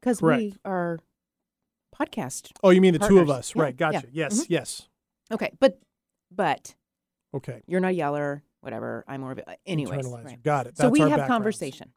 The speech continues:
Speaker 2: Okay.
Speaker 1: So we have to have conversation. And we find ourselves where you're talking really loud and I'm deciding it's conflict.
Speaker 2: Mm.
Speaker 1: Is that conflict?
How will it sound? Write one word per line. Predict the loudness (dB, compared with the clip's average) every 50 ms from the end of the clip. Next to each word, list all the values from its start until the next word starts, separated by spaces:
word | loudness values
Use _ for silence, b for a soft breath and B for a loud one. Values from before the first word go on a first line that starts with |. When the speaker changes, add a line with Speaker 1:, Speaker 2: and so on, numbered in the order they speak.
| _ _ _
Speaker 2:
Okay. | -12 -8
Speaker 1:
So | -6 -4
we | -2 0 0
have | -2 -2 -6
to | -8 -10
have | -12 -12
conversation. | -14 -16 -16 -16 -20 _ -20 -20 -20 -20 -20 _ _ _ _ _ _ _ _ _ _ _ _ _
And | -4 -2 -2 0 -2 -2 -4 -4 -6 -10 _ _ _ _ _ _ _ _
we | -4 -2 -2 -2
find | -2 -2 -4 -2 -4
ourselves | -4 -6 -8 -10 -14 -14 -12 -12 -14 -14 -16 -20 -20 _ _ _ _ _
where | -10 -8 -6 -4 -4 -4 -6
you're | -6 -6 -6 -8
talking | -8 -10 -12 -12 -10 -10 -10
really | -8 -8 -10 -12
loud | -12 -14 -16 -18 -20 -20 _ _ _ _ _ _ _ _ _ _ _ _ _ _ _ _ _ _ _ _ _ _ _ _ _ _
and | -6 -6 -4 -4 -4 -4 -4 -4 -4 -6 -8 -10 -16 _ _ _ _ -6
I'm | -4 -2 -2
deciding | -2 -4 -6 -6 -6 -6 -6 -8 -10
it's | -10 -12 -16
conflict. | -20 -20 -20 -20 -20 -20 _ _ _ _ _ _ _ _ _ _ _ _ _ _ _ _ _ _ _ _ -14
Speaker 2:
Mm. | -12 -12 -12 -12 -14 -18 _ _ _ _ _ _ _ _ _ _ _ _ _ _ _ _ _ _ _ _ _ _ _
Speaker 1:
Is | -2 -2 -2 0
that | -2 -4 -4
conflict? | -6 -10 -10 -10 -12 -18 -20 _ _